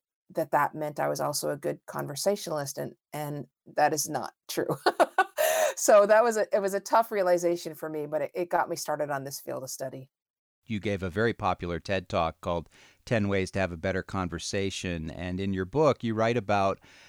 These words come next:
Speaker 2: how when you meet people who've watched the talk, they have, uh, questions they want to ask you, but there's also questions they don't ask, which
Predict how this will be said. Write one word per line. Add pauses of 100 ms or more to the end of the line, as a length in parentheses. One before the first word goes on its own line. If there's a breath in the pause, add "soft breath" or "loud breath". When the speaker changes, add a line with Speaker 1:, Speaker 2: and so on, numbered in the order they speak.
(140 soft breath)
Speaker 2:
how
when
you
meet
people
who've
watched
the
talk,
they
have,
uh,
questions
they
want
to
ask
you,
but (460 soft breath)
there's
also
questions
they
don't
ask,
which